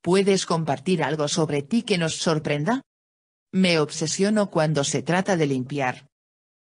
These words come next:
Finalmente, ¿qué te gustaría decir sobre nuestro rodaje que hicimos en un entorno entrelazado con la historia? Vengo a Antalya por primera vez y me alegró mucho experimentar un lugar así en mi primera visita.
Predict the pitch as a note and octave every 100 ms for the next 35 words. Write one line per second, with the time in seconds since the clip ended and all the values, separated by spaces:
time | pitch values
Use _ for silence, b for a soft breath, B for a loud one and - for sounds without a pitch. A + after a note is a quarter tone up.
0 | _ - G#3+ G3 F#3+ D#3 C#3 D3+ C#3+ -
1 | _ - F3 D#3 D#3+ E3+ E3+ D#3 F#3+ E3+
2 | D3 C#3+ G3+ G#3 G3+ E3+ D#3+ D#3+ D#3+ D#3+
3 | D#3 D#3 E3+ F#3+ A3+ - D3 C3 G3+ F3
4 | D#3+ D#3 C#3+ D#3+ D#3 D3 C#3 F#3+ G3+ F#3+
5 | D#3+ D#3 D3+ C#3+ - F#3+ G3+ G3 E3 D#3
6 | D3 C#3 - C3 C3 C3 B2+ _ _ _
7 | _ _ _ _ D#3+ F#3+ G3+ G3+ F#3+ D#3+
8 | C#3+ F3+ E3 D3 D#3 D3 E3 D3+ D#3 D3
9 | D#3+ G3 F#3+ D#3+ D#3 C#3+ C#3+ F3+ F#3 F#3+
10 | G#3+ E3+ D3+ - E3 D3+ C#3+ C#3 F3 F#3
11 | F3 D3 C#3 E3 F3+ F3 G#3+ A3 F3 D#3+
12 | D#3 D#3 D3+ E3 E3+ D#3 C#3 - C3+ C3
13 | B2